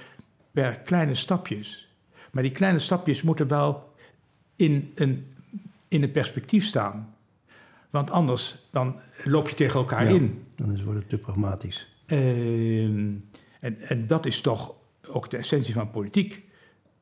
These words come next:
Speaker 1: Eh, de grote ideologieën zijn voorbij.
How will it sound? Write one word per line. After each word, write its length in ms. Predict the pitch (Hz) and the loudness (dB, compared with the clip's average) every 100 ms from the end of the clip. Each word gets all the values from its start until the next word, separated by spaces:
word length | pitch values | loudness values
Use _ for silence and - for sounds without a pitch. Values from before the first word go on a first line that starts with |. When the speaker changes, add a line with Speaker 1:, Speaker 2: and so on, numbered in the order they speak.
| _ _ _ | _ _ _
Speaker 1:
Eh, 120 | 165 127 104 101 104 104 101 98 110 - _ _ - - | -6 -6 -6 -8 -6 -6 -8 -12 -16 -20 _ _ -20 -16
de 120 | - 120 | -8 -2
grote 280 | 143 131 | 0 0
ideologieën 720 | 139 120 113 104 - 151 113 | 0 0 0 0 2 4 2
zijn 180 | - 110 | 0 -2
voorbij. 600 | - 110 135 160 185 170 | -2 0 2 4 2 0